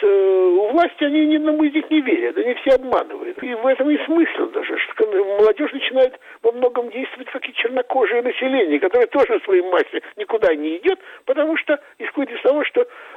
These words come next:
любой президент, кроме, может быть, Обамы, потому что он брат чёрный,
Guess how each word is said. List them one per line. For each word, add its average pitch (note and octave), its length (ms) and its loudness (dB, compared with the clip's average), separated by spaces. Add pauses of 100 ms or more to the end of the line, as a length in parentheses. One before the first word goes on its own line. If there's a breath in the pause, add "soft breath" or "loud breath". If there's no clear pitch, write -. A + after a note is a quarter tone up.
(120)
любой G3 460 2
президент, F3+ 680 -2
кроме, A#3 280 0
может G3 260 0
быть, F#3 160 -6
Обамы, D3+ 520 0
потому C3 280 -8
что D3+ 120 -14
он C#3+ 80 -10
брат C3 320 -2
чёрный, A#2 500 -4